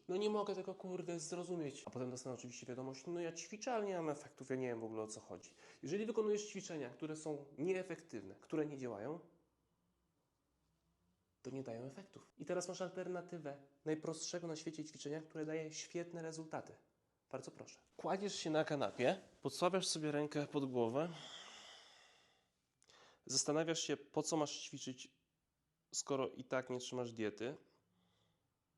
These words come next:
Jak już to przemyślisz, już mimo wszystko, w związku z tym, że jesteśmy przebrani, to ćwiczymy, no to jednak niestety musimy się podnieść.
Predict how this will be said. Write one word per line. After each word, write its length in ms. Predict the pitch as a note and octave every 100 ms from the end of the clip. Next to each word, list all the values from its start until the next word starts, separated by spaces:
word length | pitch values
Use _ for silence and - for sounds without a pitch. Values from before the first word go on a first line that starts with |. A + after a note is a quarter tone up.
| _ _ _
Jak 200 | C3+ C3+
już 100 | D3
to 100 | D#3
przemyślisz, 540 | - C#3 C#3+ C#3+ C#3+
już 160 | B2+ B2
mimo 200 | C#3 C3+
wszystko, 380 | B2 C3+ - C3
w 40 |
związku 300 | B2 C3+ C3+
z 60 | B2
tym, 140 | C3+
że 60 | B2+
jesteśmy 280 | C3 C3 B2+
przebrani, 400 | - B2 B2+ B2
to 60 |
ćwiczymy, 540 | - - - A#2+ C3 D#3 - - - -
no 80 | C#3
to 100 | C#3+
jednak 340 | D#3 D3 C#3
niestety 340 | C3+ C3 C#3 C3
musimy 280 | B2+ C3
się 120 | B2+ C3
podnieść. 540 | B2 A2+ C3 - -